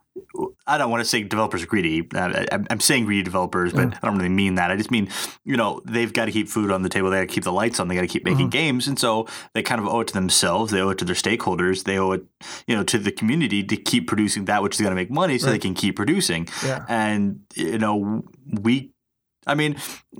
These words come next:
Speaker 1: I, I shop at GameStops from time to time. I don't have any real problem with it, but they are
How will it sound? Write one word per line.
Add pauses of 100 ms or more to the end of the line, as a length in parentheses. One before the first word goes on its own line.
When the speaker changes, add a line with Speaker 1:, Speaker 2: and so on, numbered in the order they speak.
(160)
Speaker 1:
I,
I
shop
at
GameStops
from
time
to
time.
I
don't
have
any
real
problem
with
it,
but
they
are